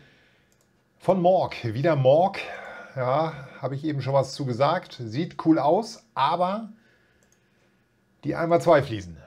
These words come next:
Könnt mir mal reinschreiben, ob ihr Morg gebaut habt und ob ihr die Probleme bei jedem Morg-Set habt, wie ich das habe bei der, äh, Gringotts Bank mit diesen einmal zwei Fliesen. Ich hatte das, glaub ich, bei dem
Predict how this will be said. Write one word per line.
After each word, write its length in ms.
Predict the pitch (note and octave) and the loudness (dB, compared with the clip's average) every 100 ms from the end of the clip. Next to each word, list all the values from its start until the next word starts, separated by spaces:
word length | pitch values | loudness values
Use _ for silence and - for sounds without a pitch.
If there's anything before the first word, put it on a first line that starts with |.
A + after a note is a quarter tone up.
| - _ _ - _ _ _ _ _ - _ - | -20 _ _ -20 _ _ _ _ _ -20 _ 0
Könnt 280 | E3+ G3 G#3 | 0 0 -4
mir 140 | G3+ | 0
mal 120 | F3+ | 2
reinschreiben, 500 | D3+ G3 - G3 G3 | 2 0 0 0 0
ob 140 | E3+ E3 | -2 -2
ihr 180 | F3 | -2
Morg 360 | E3+ C#3+ E3 F3+ | 0 4 2 2
gebaut 380 | D3 - D#3 F#3+ | 0 2 2 2
habt 240 | G3 G3+ | -4 -4
und 280 | E3+ D3+ D3 - | -10 -10 -4 -4
ob 200 | E3 F3+ | -4 0
ihr 140 | E3 | 2
die 100 | D#3 | 2
Probleme 720 | C3+ D3 D3 D#3 D#3+ E3 E3 | -4 -4 -2 -2 0 2 2
bei 220 | D#3 D3 C#3 | 2 2 2
jedem 340 | B2+ D#3+ F3 | 0 -2 -2
Morg-Set 520 | D#3+ F3+ - F3 E3+ - _ _ | 0 0 0 -4 -4 -14 _ _
habt, 400 | E3+ F#3 - C#3+ | -2 -2 -12 -10
wie 160 | C#3+ D#3 | -8 -10
ich 120 | C#3 | -4
das 180 | E3 D#3+ | -4 2
habe 280 | D#3+ D#3+ | 2 2
bei 180 | C#3+ C3+ | 2 2
der, 340 | C3 B2+ C3 - - - - _ | 2 2 2 -4 -20 -20 -20 _
äh, 440 | - C3 A#2+ A#2 A#2+ | 4 4 4 -2 -4
Gringotts 480 | C#3 E3+ G3+ F#3+ - | 0 2 2 -2 0
Bank 420 | E3+ G3 G3 - | 0 0 -8 -8
mit 180 | C#3+ C#3+ | -4 -4
diesen 240 | D3 C#3+ | -4 -6
einmal 300 | C#3 D3 C#3 | -6 -2 -4
zwei 260 | - D3 E3 | 0 0 0
Fliesen. 320 | F3 F3 E3 | -6 -8 -8
Ich 140 | C#3+ | -6
hatte 160 | F3+ G#3 | -6 0
das, 160 | F#3 | 0
glaub 160 | F3+ E3 | 2 0
ich, 100 | D3 | 2
bei 160 | E3+ E3 | 2 2
dem 360 | E3 D#3+ D#3 | -2 -4 -8